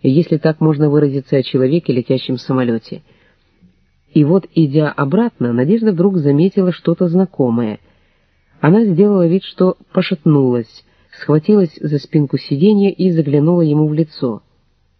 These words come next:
Всё правильно. Снял куртку, кепочку, очки. Вместо яркого детектива взял газету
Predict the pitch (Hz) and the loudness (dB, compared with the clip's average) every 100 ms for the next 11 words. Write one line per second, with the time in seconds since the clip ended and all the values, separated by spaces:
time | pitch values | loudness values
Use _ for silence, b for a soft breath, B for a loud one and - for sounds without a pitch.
0 | _ _ - 214 160 117 113 110 - - | _ _ -4 0 -2 -2 -4 -6 -10 -8
1 | - 226 202 - 160 147 - 143 131 - | 0 0 0 0 0 0 -6 -8 -8 -10
2 | _ - 151 135 127 - 123 139 _ _ | _ 0 0 0 -6 -8 -10 -10 _ _
3 | 190 - - 143 127 131 _ _ _ _ | -4 -2 -4 -2 -2 -4 _ _ _ _
4 | _ _ 151 170 208 - 190 202 185 175 | _ _ 2 4 2 2 2 2 0 0
5 | 170 165 165 - 208 196 180 b b b | 0 0 -4 0 0 0 -2 b b b
6 | b _ 127 127 131 127 131 185 196 185 | b _ 0 2 0 0 2 0 0 -2